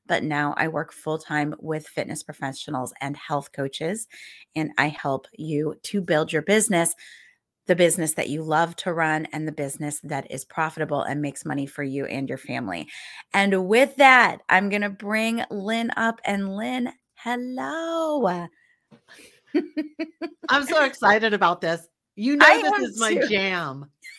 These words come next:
Speaker 2: This is my jam.
Speaker 1: Good, good. I s-, I was kind of, like, glancing down at your face as I was introing the topic.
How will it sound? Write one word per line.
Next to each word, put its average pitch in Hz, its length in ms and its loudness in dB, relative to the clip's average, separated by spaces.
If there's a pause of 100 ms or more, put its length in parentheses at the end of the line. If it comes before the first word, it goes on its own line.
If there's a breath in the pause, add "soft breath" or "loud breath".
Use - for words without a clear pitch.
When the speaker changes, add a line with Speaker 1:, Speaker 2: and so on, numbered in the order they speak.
(120)
Speaker 2:
This 160 140 -8
is 143 140 -8
my 117 120 -12
jam. 120 380 -18 (240)
Speaker 1:
Good, 294 600 8
good. 254 200 10
I 202 120 10
s-, - 200 -2
I 226 120 6
was 226 180 2
kind 262 220 2
of, 262 120 0
like, 202 300 0 (260)
glancing 202 480 -4
down 180 240 -2
at - 120 -6
your 170 160 -4
face 165 320 -4
as 175 140 -2
I 165 100 0
was 165 240 -4 (120)
introing 175 540 -4
the 160 80 -6
topic. 170 480 -4